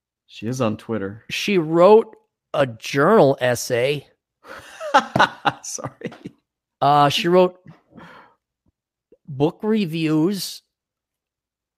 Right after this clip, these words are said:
Speaker 2: She has book chapters. She didn't write a whole book. She just wrote a chapter. <laughs> The chapter is what? We're a writing major? 'Cause I love writing about myself, Chad, right? That's all I wanna do is write about my fucking self.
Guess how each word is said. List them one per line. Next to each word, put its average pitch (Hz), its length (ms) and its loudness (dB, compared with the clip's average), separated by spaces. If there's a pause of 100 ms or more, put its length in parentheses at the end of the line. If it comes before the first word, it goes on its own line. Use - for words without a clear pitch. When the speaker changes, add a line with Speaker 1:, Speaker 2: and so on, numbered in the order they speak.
(640)
Speaker 2:
She - 160 -2
has 170 160 4
book 165 240 -6
chapters. 175 680 -4
She - 120 -6
didn't 277 160 4
write 277 160 6
a 233 60 6
whole 233 160 6
book. 226 200 2
She - 80 -18
just 208 200 -6
wrote 214 140 -2
a 185 60 -6
chapter. - 580 -8 (1600)
<laughs> 302 60 -8 (1300)
The 170 80 -2
chapter 233 360 4
is 151 120 2
what? 240 240 4
We're 220 180 6
a 208 60 2
writing 247 320 0
major? 277 240 0
'Cause 254 160 0
I 294 140 6
love 277 200 4
writing 254 300 4
about 196 240 2
myself, 170 340 0
Chad, 196 320 0
right? 240 200 2
That's 214 180 -2
all 294 120 4
I 311 60 6
wanna 254 260 2
do 247 200 -2
is 202 80 -6
write 233 160 0
about 202 180 -8
my 175 60 -8
fucking 214 400 -8
self. - 440 -6